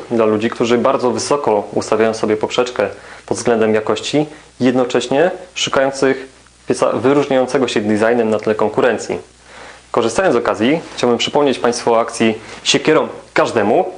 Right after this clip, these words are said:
o której przeczytacie więcej w dziale aktualności w naszym serwisie internetowym w w w kropka tapis kropka p l. Natomiast jeśli szukacie Państwo więcej informacji na temat modelu Jazz firmy Rika, zapraszam do odwiedzenia strony internetowej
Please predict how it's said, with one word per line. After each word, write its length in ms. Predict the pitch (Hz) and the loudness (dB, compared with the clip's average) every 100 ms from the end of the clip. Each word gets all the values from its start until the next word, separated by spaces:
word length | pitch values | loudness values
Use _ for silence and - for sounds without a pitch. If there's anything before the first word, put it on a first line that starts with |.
| - - - - - - - | -16 -20 -20 -20 -20 -20 -4
o 120 | 151 156 | -2 0
której 400 | 165 160 156 147 | 2 2 2 0
przeczytacie 580 | - 147 - 151 139 | -2 -2 0 0 2
więcej 260 | 123 135 120 | 0 2 0
w 40 | |
dziale 240 | 120 127 120 | 2 2 2
aktualności 1000 | 113 107 - 117 113 120 120 - 113 110 - - | 0 -4 -2 0 2 0 0 0 0 -2 -8 -4
w 40 | |
naszym 220 | 127 - 113 | -2 0 0
serwisie 360 | 117 117 - | 0 0 0
internetowym 640 | 110 110 110 107 110 110 107 | 0 2 2 2 2 2 0
w 140 | 104 | 0
w 220 | 117 110 | 0 2
w 240 | 107 123 123 | 2 2 2
kropka 340 | 117 - 110 | 0 0 0
tapis 420 | - 113 110 - | 0 0 -2 0
kropka 300 | 120 104 104 | 2 2 2
p 200 | - 98 | 0 2
l. 100 | 90 - - - - - | 2 -2 -10 -18 -8 -2
Natomiast 340 | 131 143 143 | 0 2 2
jeśli 200 | 127 139 | 0 -2
szukacie 280 | 123 147 147 | 0 0 0
Państwo 280 | 131 127 127 | 0 0 0
więcej 320 | 139 185 143 | 2 0 0
informacji 580 | - 117 113 117 113 107 - - - - - - | 0 2 2 0 0 -2 -6 -20 -20 -20 -20 -10
na 220 | 127 117 | -2 0
temat 320 | 120 120 110 113 | 0 0 0 0
modelu 260 | 110 104 | 0 2
Jazz 220 | 104 135 - | 2 0 0
firmy 280 | 123 104 | 0 0
Rika, 360 | 113 120 147 147 120 | 0 2 2 0 0
zapraszam 540 | 117 120 135 135 123 120 | 0 2 0 0 -2 -2
do 100 | 113 | -2
odwiedzenia 340 | 117 110 117 113 | -2 0 0 0
strony 400 | - 120 120 113 | 0 0 2 0
internetowej 580 | 104 - 107 113 113 | -2 -4 -2 0 0